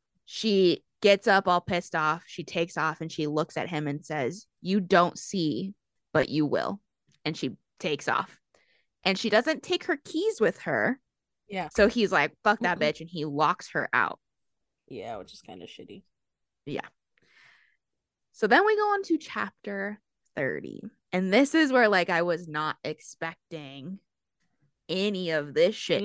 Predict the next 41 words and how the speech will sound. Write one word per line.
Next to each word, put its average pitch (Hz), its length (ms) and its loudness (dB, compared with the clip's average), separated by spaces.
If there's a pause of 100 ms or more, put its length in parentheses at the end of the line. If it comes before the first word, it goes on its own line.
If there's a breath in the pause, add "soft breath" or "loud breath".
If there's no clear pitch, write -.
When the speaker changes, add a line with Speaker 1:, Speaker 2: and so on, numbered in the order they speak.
Speaker 1:
to 220 60 -2
Speaker 2:
Mm-mm. 143 40 -2
Speaker 1:
happen. 156 580 -4 (120)
Speaker 2:
Mm-mm. 190 480 -10 (800)
Speaker 1:
Yeah. 226 260 4 (240)
It, 202 160 6
it, 196 220 2 (160)
it, 165 180 0 (640)
the 233 180 6
way 247 280 6
the 294 100 0
book, 269 280 0
like 247 140 0
I 247 60 0
said, 247 160 0
was 226 180 -2
trotting 220 420 -2
along, 196 480 -2
I 196 120 0
knew, 247 320 2
like, 220 240 2
there 208 120 2
was 202 120 0
gonna 208 180 -2
be 208 120 -6
some 196 200 -4
discord, 262 560 -2
but 262 100 2
I 214 100 2
didn't 208 260 -2
think 220 240 -2
that 220 60 0
it 151 80 0
was 180 140 -2
<laughs> - 20 -14
gonna 196 220 -4 (200)
be 185 140 -12
this - 260 -2
drastic. - 960 -4 (1200 loud breath)
So 269 520 4 (1400)
Apollo 208 840 0